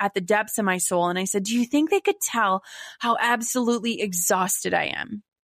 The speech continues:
That night, I fell asleep on the way home, and I started to realize that in saying yes to clients, to work, to more money, that I was saying no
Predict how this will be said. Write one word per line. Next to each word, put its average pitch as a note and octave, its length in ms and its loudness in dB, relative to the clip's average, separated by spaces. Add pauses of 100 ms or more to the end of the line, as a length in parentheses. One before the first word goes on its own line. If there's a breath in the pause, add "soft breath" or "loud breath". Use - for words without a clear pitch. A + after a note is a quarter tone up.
(300 soft breath)
That A#3+ 180 2
night, A#3+ 280 2
I G#3+ 100 0
fell A#3 280 2
asleep B3+ 300 2
on A#3 120 2
the G#3+ 80 2
way G3 200 2
home, F#3 380 0 (280 loud breath)
and A3 140 0
I A3+ 80 2
started E4+ 680 2
to D4 280 0
realize G3+ 640 2
that G#3 260 0
in A3+ 140 0
saying C4+ 460 4
yes A#3+ 640 2 (340)
to G#3 240 -2
clients, G#3 720 -4
to G3+ 160 -4
work, G3+ 400 0
to G3+ 120 -2
more A3+ 260 4
money, G3+ 540 0 (680)
that G#3+ 160 2
I A3 100 2
was A3+ 140 0
saying C#4 460 4
no G3 580 2